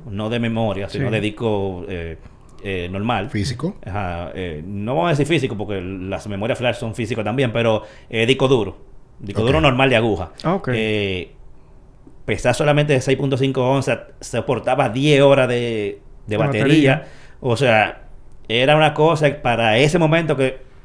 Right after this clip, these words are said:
Speaker 2: No había que
Speaker 1: despeinó.
Speaker 2: pon-, no había que ponerle pila, porque, dime tú.
Speaker 1: De-, despeinó realmente a todo el mundo. Entonces, eh, un año después,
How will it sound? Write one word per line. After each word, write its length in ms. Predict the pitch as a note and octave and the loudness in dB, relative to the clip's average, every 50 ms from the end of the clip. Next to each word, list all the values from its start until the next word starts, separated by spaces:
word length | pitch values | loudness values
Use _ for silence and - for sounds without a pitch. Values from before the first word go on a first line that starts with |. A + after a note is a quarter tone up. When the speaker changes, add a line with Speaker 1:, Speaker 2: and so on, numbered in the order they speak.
| - - - - - | -20 -20 -20 -16 -8
Speaker 2:
No 180 | D3 C#3 D3+ D#3 | -4 0 2 2
había 240 | D#3 E3+ E3+ E3+ D3+ | 4 4 4 2 2
que 80 | A#2 - | 4 4
Speaker 1:
despeinó. 520 | C#3 C#3+ D3+ D3 C#3 B2+ B2 B2 A2+ F2+ | 4 6 6 4 4 4 2 0 0 0
Speaker 2:
pon-, 80 | F2+ - | 0 0
no 60 | D#3 | 0
había 100 | E3 E3+ D#3+ | 0 2 0
que 80 | E3 | 0
ponerle 320 | C#3+ D3 C#3+ C#3 C#3 C3+ B2+ | 0 0 0 0 0 0 0
pila, 320 | - F3 F#3+ E3+ D#3 - | 0 0 0 0 0 -2
porque, 520 | - D3+ B2 - B2+ A#2+ A#2+ A#2+ A#2 A#2+ C3+ C3 | -4 -6 -8 -6 -4 -4 -4 -4 -6 -6 -4 -4
dime 220 | C#3+ D3 C3+ A#2+ | -2 -2 -2 -4
tú. 260 | A2 - C3+ - G2+ | -4 -6 -6 -6 -6
Speaker 1:
De-, 100 | G#2 - - | -8 -8 -2
despeinó 560 | A#2+ B2 B2+ - C#3+ C3+ C3 A#2+ C#3 D3+ D#3+ | 0 0 2 2 2 2 2 4 4 2 4
realmente 300 | E3 E3 D3+ D#3+ D3 D#3+ | 4 2 2 2 2 2
a 20 | |
todo 80 | C#3+ D3+ | 2 0
el 100 | C#3 A#2+ | 0 0
mundo. 220 | A2 A2 G#2+ A2+ | 0 0 0 0
Entonces, 360 | A2+ A#2 D#3 E3 C#3+ F#3 F3+ - - - - - - - - | 0 0 0 2 2 0 -2 -2 -6 -16 -20 -20 -20 -12 -6
eh, 320 | C#3 C#3+ D3 C#3+ C#3+ C#3+ - - | -2 0 0 0 0 -2 -2 0
un 240 | D#3+ F#3+ A3 G#3 | 2 2 2 4
año 220 | G#3 G#3+ G#3+ G#3+ G3+ | 2 2 2 2 2
después, 580 | F3+ C#3 - - D3+ C3 A2+ G2 G2 - - | 2 0 0 0 0 0 0 0 -2 -6 -12